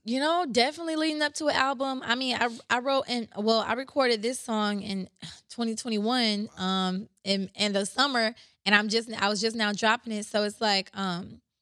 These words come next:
I guess I wanted to drop a little bit closer to when my album will probably come. I'm still working on my sophomore album. I want it to be better than Misunderstood.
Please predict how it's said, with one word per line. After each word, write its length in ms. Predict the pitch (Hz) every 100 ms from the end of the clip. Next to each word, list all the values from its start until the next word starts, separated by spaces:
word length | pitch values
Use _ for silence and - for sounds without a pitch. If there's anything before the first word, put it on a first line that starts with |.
| _ _ _ _ - -
I 140 | 285
guess 180 | 330 508 415
I 40 |
wanted 220 | 392 349
to 100 | 330
drop 240 | 247 269 254
a 20 |
little 140 | 269
bit 120 | 240 226
closer 300 | 254 240 226
to 140 | 233
when 140 | 214 214
my 80 |
album 240 | 185 196 196
will 80 | 190
probably 240 | 208 190
come. 180 | 214 196
I'm 100 | 196
still 220 | - 254
working 220 | 247 247
on 40 | 214
my 80 |
sophomore 440 | 220 226 214 233 214
album. 460 | 196 202 208 202 202
I 80 | 196
want 200 | 220 220
it 80 | 214
to 100 | 220
be 160 | 214
better 320 | 180 202 208
than 160 | 202 202
Misunderstood. 920 | 202 208 196 190 - 202 202 196 196